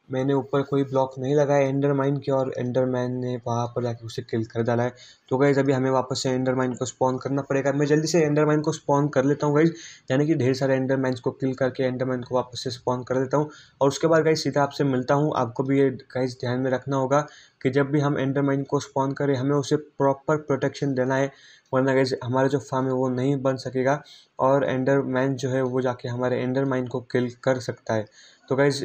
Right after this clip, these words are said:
आप लोग भी ये बात हमेशा याद रखना। तो इसी तरह से जो है गाइस आपको कुछ जो टिप्स वगैरह मैंने दी है वो उन्हें ध्यान रखो और आपका जो एंडरमैन फार्म है ये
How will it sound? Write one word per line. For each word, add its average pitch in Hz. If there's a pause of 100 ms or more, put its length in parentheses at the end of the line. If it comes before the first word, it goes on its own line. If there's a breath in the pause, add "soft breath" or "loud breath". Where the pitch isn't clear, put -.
आप 127
लोग 143
भी 147
ये 147
बात 135
हमेशा 135
याद 127
रखना। 135 (440 loud breath)
तो 131
इसी 131
तरह 139
से 131
जो 139
है 139
गाइस 139 (360 loud breath)
आपको 131
कुछ 131 (140)
जो 127
टिप्स 135
वगैरह 135
मैंने 139
दी 127
है 139
वो 131
उन्हें 135
ध्यान 131
रखो 147 (300 loud breath)
और 135
आपका 139
जो 139
एंडरमैन 135
फार्म 131
है 135
ये 135